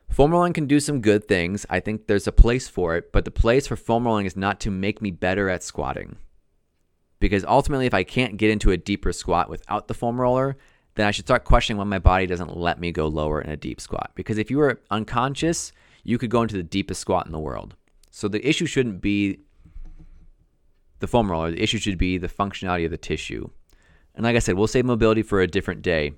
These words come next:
But if we're addressing the squat and the movement patterns, if I don't have enough space to move well, I don't have enough space to activate the tissue well, which means I'm gonna have to use other tissue to accomplish the role and the task that I'm trying to move and go into.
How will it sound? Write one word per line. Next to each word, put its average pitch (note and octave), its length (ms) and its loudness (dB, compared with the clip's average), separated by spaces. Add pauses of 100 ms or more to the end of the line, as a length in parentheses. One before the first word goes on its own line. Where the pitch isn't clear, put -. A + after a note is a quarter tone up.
But A#2+ 240 4
if - 80 -4
we're G#2+ 140 4
addressing A2+ 400 2
the B2 80 -2
squat F2 400 4
and F#2 100 -4
the F2+ 40 -2
movement G#2+ 280 -2
patterns, D#2 400 2
if E2+ 60 -10
I F2+ 60 0
don't G2 160 -4
have C#3 100 -2
enough C3 100 -2
space A#2+ 300 0
to - 80 -6
move A#2+ 240 4
well, F2 320 4 (380)
I F#2+ 80 -2
don't G#2+ 100 2
have A2 80 0
enough G#2 140 -2
space G2+ 220 2
to - 140 -10
activate G2+ 380 2
the - 60 -8
tissue F#2+ 380 -2
well, D#2 200 4
which D#2+ 180 -4
means G#2 480 0 (320)
I'm G2+ 140 -4
gonna A2+ 240 2
have G#2+ 220 2
to G2+ 80 -2
use G2+ 120 2
other F#2+ 180 4
tissue G2+ 280 0
to F2+ 140 0
accomplish A2+ 500 2
the F#2 140 -8
role E2 420 0
and F2+ 100 -8
the F2 60 -6
task E2 380 -4
that D#2+ 80 -8
I'm D#2+ 100 -8
trying D#2+ 280 -6
to D#2 60 -10
move F2 480 -2
and D2 220 -12
go F#2 240 0
into. D2+ 400 -8